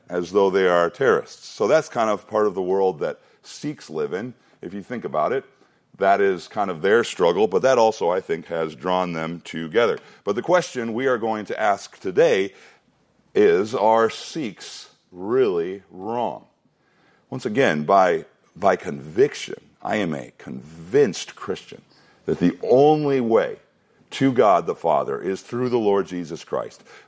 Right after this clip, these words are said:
But by conviction, I also hold that all other religions are wrong.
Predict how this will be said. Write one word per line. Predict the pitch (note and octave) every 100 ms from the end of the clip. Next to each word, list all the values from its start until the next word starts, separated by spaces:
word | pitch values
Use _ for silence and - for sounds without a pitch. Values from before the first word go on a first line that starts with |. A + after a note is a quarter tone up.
| -
But | B2 - - _
by | - G#2
conviction, | G#2 A2+ G2 F3 - - F2 F#2
I | - F#2+ F#2+
also | - C3+ C#3 A#2 F#2+
hold | F2+ F#2+ F2+
that | E2 D#2 -
all | G#2+ B2 B2+ B2 B2 A#2+ -
other | A2 A#2+ A#2 A#2 A2 G#2+ _ _ _
religions | - G#2 A2+ D#3 G#2 E2 F#2 - - - _ _ _ _
are | G#2
wrong. | A#2 F3+ G3+ G2